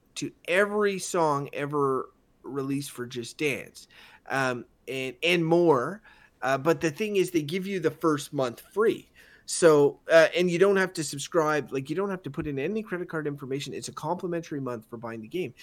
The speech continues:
So what's great about that is that is that, like, we're not gonna probably be playing Just Dance more than a month. Like, we're not gonna be Just Dancers over and over. It's a new novelty. We're having some fun and all this, but now I have, like, hundreds and hundreds of songs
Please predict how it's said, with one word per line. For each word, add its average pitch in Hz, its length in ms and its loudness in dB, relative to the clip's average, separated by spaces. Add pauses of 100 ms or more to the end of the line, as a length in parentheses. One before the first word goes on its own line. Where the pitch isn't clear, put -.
(160)
So - 120 0
what's 151 200 -2
great 175 420 0
about 165 280 0
that 110 280 -8 (320)
is 147 220 -4
that 135 240 0 (280)
is 131 160 -10
that, 123 140 -8
like, 151 160 -6
we're 220 100 4
not 214 180 0
gonna 127 160 -4
probably 117 540 -6
be 101 200 -10
playing 110 320 -10
Just 98 280 -14
Dance 92 320 -12
more 101 180 -14
than 92 160 -20
a 82 60 -20
month. 95 400 -18
Like, - 240 -16
we're 170 140 -2
not 202 180 2
gonna 170 160 -2
be 143 140 -2
Just 139 360 -4
Dancers 127 720 -6 (920)
over 156 420 2
and 143 80 4
over. 143 220 4
It's 147 180 -2
a 160 60 2
new 180 240 0
novelty. 156 500 0
We're 131 200 0
having 139 320 -4
some 123 180 -8
fun 135 280 -6
and 120 80 -6
all 113 140 -8
this, 165 160 -8
but - 200 -16
now 240 220 -4
I 214 80 -6
have, 170 260 -10
like, 139 220 -6 (500)
hundreds 262 580 -4
and 147 100 -4
hundreds 180 580 -4
of 120 120 -6
songs 139 580 -4